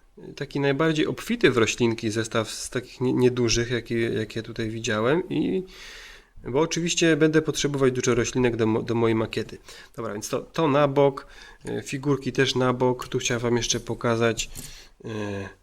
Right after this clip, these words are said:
bardzo takie ładne widły,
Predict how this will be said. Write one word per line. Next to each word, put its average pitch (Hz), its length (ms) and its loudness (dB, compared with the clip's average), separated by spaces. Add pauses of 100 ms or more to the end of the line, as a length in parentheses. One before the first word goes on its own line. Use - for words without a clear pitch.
(340)
bardzo 117 420 -2
takie - 300 -8
ładne 113 380 2 (480)
widły, 156 500 2